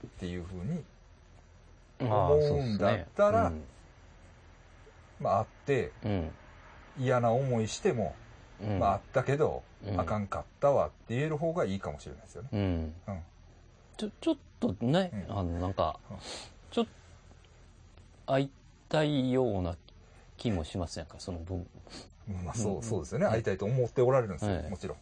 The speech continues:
Speaker 1: ん。
Speaker 2: ね。
Speaker 1: もう、もう、年、年下の僕らが偉そうに言うのも、
Speaker 2: はい。
Speaker 1: もうあれなんですけどね。
Speaker 2: はい。
Speaker 1: うん、そうなんです。と思いますね。
Speaker 2: はい。
Speaker 1: ええ。
Speaker 2: ね。
Speaker 1: どうでしょうか。
Speaker 2: 全く、なんか嫌な思い出とかし-、しかなかったらあれなんですけどね。
Speaker 1: もう会いたないっていうんやったら、
Speaker 2: うん。
Speaker 1: もちろんそれはも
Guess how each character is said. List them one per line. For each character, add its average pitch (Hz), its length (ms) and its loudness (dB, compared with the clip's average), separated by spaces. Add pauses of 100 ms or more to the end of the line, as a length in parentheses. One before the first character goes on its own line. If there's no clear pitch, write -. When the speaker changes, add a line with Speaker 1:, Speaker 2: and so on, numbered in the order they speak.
Speaker 1:
ん。 135 40 -2
Speaker 2:
ね。 135 120 2
Speaker 1:
も 104 100 -4
う、 101 40 -2
も 92 200 -6
う、 85 80 -10
年、 - 300 -6
年 113 240 -4
下 107 200 0
の 110 80 -2
僕 98 220 -4
ら 101 100 0
が 92 140 0 (280)
偉 113 160 0
そ 117 120 -4
う - 20 0
に 98 120 0
言 110 100 0
う 202 40 6
の 151 60 6
も、 - 80 0 (100)
Speaker 2:
は 110 80 0
い。 107 40 -4
Speaker 1:
も 101 60 2
う - 40 4
あ 107 60 4
れ 110 100 2
な 90 80 2
ん 85 40 -4
で 85 60 -8
す - 60 -14
け - 60 -2
ど 98 80 0
ね。 85 60 0
Speaker 2:
は 175 60 -2
い。 185 40 -8
Speaker 1:
う - 20 -16 (380)
ん、 85 240 -4
そ 90 180 -4
う - 20 -10
な 67 100 -10
ん 67 40 -14
で - 80 -20
す。 - 80 -20 (100)
と 107 80 -6
思 110 160 -2
い 110 40 -4
ま 98 120 -6
す 104 80 -6
ね。 95 60 0
Speaker 2:
は 82 100 -2
い。 - 80 -8
Speaker 1:
え 78 200 -8 (340)
え。 113 60 -2
Speaker 2:
ね。 98 80 0
Speaker 1:
ど 98 80 -4
う - 20 -4
で 92 60 -4
し 113 60 2
ょ 151 80 6
う 208 40 6
か。 - 140 -10
Speaker 2:
全 208 120 6
く、 190 300 6 (1300)
な 127 100 2
ん 127 40 0
か 127 40 4
嫌 185 220 4
な 196 80 4
思 120 200 4
い 117 40 4
出 113 100 4
と 98 120 -6
か 90 100 -6
し-、 - 140 -12 (140)
し - 140 -12
か - 80 -2
な 98 120 0
か 101 80 2
っ 82 40 -2
た - 140 -6
ら 85 80 -2
あ 85 40 -6
れ 87 60 -8
な 82 100 -10
ん - 40 -20
で - 40 -20
す - 80 -18
け - 60 -12
ど - 120 -12
ね。 127 80 0
Speaker 1:
も 165 160 4
う - 40 4
会 131 100 0
い 131 40 -4
た 190 160 2
な 180 160 2
い 214 60 4
っ - 40 0
て - 220 -6
い 285 40 2
う 285 60 2
ん 269 40 0
や 226 80 0
っ - 20 -2
た 226 120 6
ら、 139 80 6
Speaker 2:
う - 20 4
ん。 107 40 -6
Speaker 1:
も 107 100 0
ち 90 100 -2
ろ 101 120 -2
ん 95 100 -4
そ - 140 -2
れ 139 60 6
は 175 120 6
も 80 340 -4